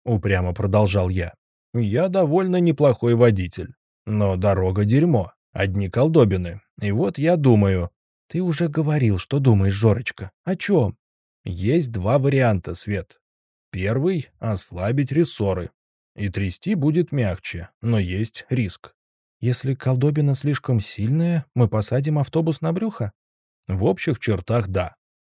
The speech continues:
"А аккуратнее ехать?" "А не видно ни черта, Свет, на нашей скорости. Можно ее сбавить,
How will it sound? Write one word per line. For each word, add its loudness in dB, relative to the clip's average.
"А -2
аккуратнее 0
ехать?" -4
"А -4
не 0
видно 0
ни 2
черта, 0
Свет, 0
на 0
нашей 0
скорости. -2
Можно 2
ее 2
сбавить, 0